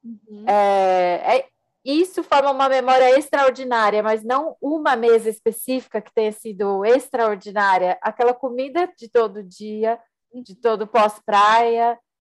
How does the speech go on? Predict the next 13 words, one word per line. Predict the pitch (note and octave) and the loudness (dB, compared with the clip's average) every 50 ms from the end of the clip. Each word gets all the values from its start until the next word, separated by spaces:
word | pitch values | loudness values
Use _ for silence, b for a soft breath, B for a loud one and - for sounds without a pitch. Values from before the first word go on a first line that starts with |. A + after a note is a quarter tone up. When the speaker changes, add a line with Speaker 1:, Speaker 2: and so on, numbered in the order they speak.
| _ _ _ _ _ - | _ _ _ _ _ -4
Speaker 2:
a | A3 | -2
família | - - A3 A3 A3 B3 B3 B3 A#3+ | 0 0 0 0 0 0 2 2 2
em | A#3+ A#3 | 2 0
volta, | G#3+ G3+ A3 G#3+ G#3+ A3+ A#3+ B3+ C#4 - - D#4 D4 C#4 - _ _ _ _ _ | -2 0 2 4 4 4 4 2 0 -2 -4 -4 -4 -4 -6 _ _ _ _ _
é | - A3+ | -2 -2
uma | A#3 A#3 A#3 A#3 | 0 0 -2 -2
memória | A#3 A#3 A3+ A3+ A3+ A3 A3+ A3+ A#3 | -2 -2 0 2 2 2 4 2 2
extraordinária | B3+ - - C#4+ C4+ C4 B3+ C4 B3 A3 G#3+ G#3+ A3 A#3 B3+ C#4 C#4 | 0 0 0 2 2 2 2 0 -4 -4 -2 0 0 2 2 2 2
de | A3+ A3 B3 | 0 -4 -6
momentos | A#3+ B3 B3 A#3+ C4+ C#4+ E4 - D#4 C#4 C4 | -4 -4 -2 -2 -4 -6 -6 -8 -10 -10 -8
muito | C4+ D4 D#4+ F4+ F4 F4+ | -6 -4 -4 -4 -2 -2
ordinários, | E4 D#4 C#4+ C#4 C4+ A#3 A3+ G#3 F#3+ F#3 F3 F3+ F#3 F#3+ F#3+ | -4 -4 -4 -4 -4 -2 0 0 0 0 0 -2 -6 -8 -8
né? | F#3 G3 G3+ G#3 B3 | -8 -6 -6 -6 -8